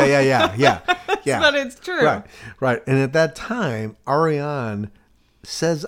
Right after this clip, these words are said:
Speaker 1: out loud
Speaker 2: I
Speaker 1: this.
Speaker 2: was in my head. I
Speaker 1: She
Speaker 2: didn't
Speaker 1: goes,
Speaker 2: mean to say it
Speaker 1: she
Speaker 2: out
Speaker 1: goes,
Speaker 2: loud.
Speaker 1: and I quote, "Oh my God, you know, I've had this reoccurring dream my whole life that, um, a helicopter comes in and kills everyone."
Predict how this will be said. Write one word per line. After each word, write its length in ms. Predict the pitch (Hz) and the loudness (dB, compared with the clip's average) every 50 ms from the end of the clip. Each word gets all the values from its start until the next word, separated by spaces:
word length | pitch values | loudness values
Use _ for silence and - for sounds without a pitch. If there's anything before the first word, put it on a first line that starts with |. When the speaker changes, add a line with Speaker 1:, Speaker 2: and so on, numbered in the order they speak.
| - - | -6 -2
Speaker 1:
out 220 | 135 139 147 151 | -2 0 0 -2
loud 560 | 135 123 123 123 120 104 87 82 87 90 92 - - _ _ _ _ _ _ _ _ - | -2 0 2 2 2 2 0 -2 -8 -10 -12 -16 -18 _ _ _ _ _ _ _ _ -2
Speaker 2:
I 120 | - 330 381 | 0 0 0
Speaker 1:
this. 60 | 403 | 2
Speaker 2:
was 180 | 427 453 480 415 | 0 0 2 2
in 120 | 453 466 466 480 480 440 | 0 0 2 4 4 4
my 160 | 359 294 262 | 6 4 0
head. 400 | 208 247 269 269 247 220 202 190 | 0 2 2 4 4 2 2 2
I 120 | 196 202 214 | 0 0 0
Speaker 1:
She 100 | 220 254 | 0 0
Speaker 2:
didn't 80 | 277 262 240 226 | 2 2 2 0
Speaker 1:
goes, 40 | |
Speaker 2:
mean 240 | 226 226 240 254 254 | 0 -2 -2 -2 -2
to 120 | 240 247 247 | -4 -4 -6
say 500 | - - - - - - 202 240 - - | -6 -12 -16 -12 -6 -4 -4 -4 -2 -2
it 140 | - 262 254 | -4 -2 0
Speaker 1:
she 100 | - 226 208 196 | 2 4 6 6
Speaker 2:
out 40 | 185 | 6
Speaker 1:
goes, 40 | 175 | 6
Speaker 2:
loud. 360 | 151 135 123 117 117 120 - - _ | 6 6 4 2 0 -2 -4 -6 _
Speaker 1:
and 100 | 139 139 | 0 0
I 100 | 135 127 123 | 2 0 0
quote, 380 | 120 - 127 110 92 87 - _ _ _ _ _ _ - | -2 -4 -4 -4 -4 -6 -8 _ _ _ _ _ _ -6
"Oh 100 | 117 123 | -4 -4
my 180 | 127 117 104 | -2 -4 -4
God, 480 | 87 - 107 104 104 101 92 90 82 - - | -6 -8 -8 -8 -6 -8 -8 -10 -14 -16 -12
you 100 | - 104 | -10 -8
know, 320 | 107 110 110 110 107 - - | -6 -4 -4 -6 -6 -8 -10
I've 140 | - 101 95 | -12 -10 -8
had 180 | 104 120 139 143 | -8 -8 -6 -6
this 160 | 147 123 - | -6 -6 -6
reoccurring 680 | - - 123 123 123 123 - - 120 120 120 110 101 | -6 -4 -4 -4 -4 -6 -8 -8 -8 -6 -4 -4 -6
dream 240 | 90 - 104 113 113 | -6 -6 -6 -6 -4
my 100 | 107 98 | -6 -6
whole 260 | 92 87 98 98 95 | -6 -8 -8 -8 -10
life 460 | 90 87 87 92 101 110 110 - - _ - | -10 -10 -10 -8 -8 -10 -10 -12 -16 _ -10
that, 420 | 95 95 92 92 92 92 - - - - _ _ _ _ _ _ _ - | -8 -6 -6 -6 -8 -10 -12 -16 -20 -20 _ _ _ _ _ _ _ -8
um, 220 | 101 98 95 95 - | -6 -6 -6 -8 -10
a 80 | 87 | -10
helicopter 640 | 82 85 92 95 104 110 - - 110 110 - 127 123 | -10 -8 -6 -6 -6 -8 -8 -8 -10 -8 -8 -8 -10
comes 320 | 120 - 131 123 127 113 - | -8 -8 -6 -6 -6 -4 -4
in 240 | 127 123 127 127 - | -4 -4 -6 -8 -10
and 180 | - 95 95 - | -12 -12 -12 -12
kills 360 | - - 110 107 107 101 - - - | -10 -8 -6 -6 -6 -6 -8 -10 -8
everyone." 600 | 98 104 95 110 104 92 85 82 80 82 98 101 | -6 -6 -4 -4 -6 -6 -8 -10 -10 -6 -6 -6